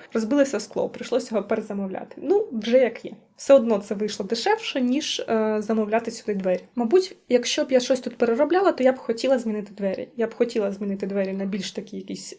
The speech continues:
сучасні і потужні, бо ці виглядають так трошки, ну, в принципі, як вікно, як балконні двері. Вони не розраховані на те, щоб бути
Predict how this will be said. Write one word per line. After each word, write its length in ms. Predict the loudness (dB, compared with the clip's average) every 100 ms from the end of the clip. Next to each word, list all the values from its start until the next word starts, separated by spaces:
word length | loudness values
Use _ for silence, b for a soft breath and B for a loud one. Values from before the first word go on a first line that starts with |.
| -14
сучасні 580 | -10 -2 2 2 0 -6
і 260 | -4 -6 -8 B B B B
потужні, 600 | -2 0 4 4 6 4 4
бо 160 | 2
ці 200 | 0 0
виглядають 680 | 2 2 2 2 0 0 -2
так 180 | -6 -4
трошки, 440 | 2 2 2 -4
ну, 80 | -6
в 60 | -2
принципі, 440 | -2 -2 -4 -2
як 200 | -4 -4
вікно, 300 | -8 -6 -4
як 180 | -4 -4
балконні 420 | -6 -2 -2 -2
двері. 320 | -2 -2 -2
Вони 180 | -4 -4
не 140 | -2
розраховані 560 | -2 -2 -2 -2 -2 -2
на 80 | -4
те, 160 | -6
щоб 240 | -6 -6 -6
бути 400 | -8 -2 -2